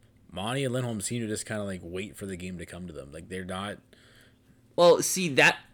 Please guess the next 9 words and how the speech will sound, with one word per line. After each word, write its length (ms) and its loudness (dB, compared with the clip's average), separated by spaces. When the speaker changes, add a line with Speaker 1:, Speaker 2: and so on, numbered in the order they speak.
Speaker 2:
exactly. 680 6
Like, 180 4
I 100 2
was 160 4
arguing 480 6
with 140 4
somebody 420 4
earlier 360 4
today 580 -6